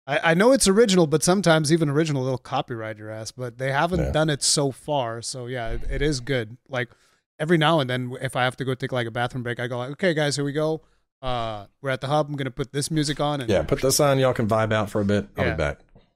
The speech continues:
Speaker 1: But yeah, it is good. They, they have some, some really good stuff. I wish they had, um, maybe a couple of more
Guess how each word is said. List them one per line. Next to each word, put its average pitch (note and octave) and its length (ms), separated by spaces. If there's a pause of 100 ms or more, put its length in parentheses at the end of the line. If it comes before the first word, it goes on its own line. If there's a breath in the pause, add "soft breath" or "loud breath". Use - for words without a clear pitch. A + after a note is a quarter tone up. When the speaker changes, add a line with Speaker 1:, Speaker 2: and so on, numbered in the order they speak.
Speaker 1:
But C3 100
yeah, B2+ 220
it B2+ 60
is C#3 160
good. A#2+ 400
They, B2 220
they C3 160
have C#3 180
some, A2+ 280
some A#2+ 200
really A#2 200
good A2+ 160
stuff. - 280
I C#3+ 100
wish G#3 240
they A3+ 140
had, B2+ 340 (720)
um, A2+ 560 (260)
maybe C#3+ 280
a B2+ 40
couple C#3+ 320
of C3 60
more A2+ 520